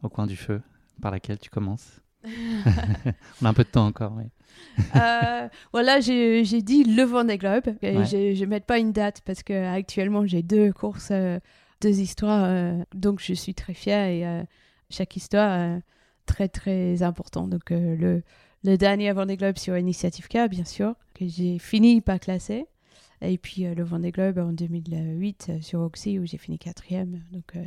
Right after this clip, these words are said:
Speaker 2: chaque de ces courses-là, euh, très, très fort pour moi.
Speaker 1: Et puis, il y aura tous les autres, tous ceux qui arrivent aussi, que tu pourras leur raconter, euh, d'ici là. <laughs> Celle dont tu voudrais revivre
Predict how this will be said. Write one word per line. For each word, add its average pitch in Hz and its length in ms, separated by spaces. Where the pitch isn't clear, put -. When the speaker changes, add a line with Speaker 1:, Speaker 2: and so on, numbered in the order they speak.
Speaker 2:
chaque 208 380
de 185 200
ces 185 220
courses-là, 185 760
euh, - 80
très, - 180
très 180 200
fort - 280
pour - 160
moi. 170 140
Speaker 1:
Et - 40
puis, 117 120
il - 20
y 104 40
aura 92 280
tous - 100
les 107 160
autres, - 200
tous - 100
ceux - 100
qui - 140
arrivent 98 160
aussi, - 240
que - 40
tu - 60
pourras 104 140
leur 92 100
raconter, 98 360
euh, 101 100
d'ici 101 240
là. 113 120
<laughs> - 60
Celle - 180
dont 110 80
tu - 100
voudrais 107 200
revivre 107 460